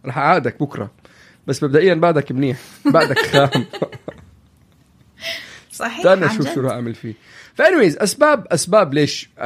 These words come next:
Speaker 1: وهي منطقية، بس أظن مهم إنه نذكرها.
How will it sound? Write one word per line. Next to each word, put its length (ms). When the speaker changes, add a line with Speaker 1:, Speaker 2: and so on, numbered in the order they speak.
Speaker 1:
وهي 580
منطقية، 540
بس 280
أظن 200
مهم 300
إنه 120
نذكرها. 560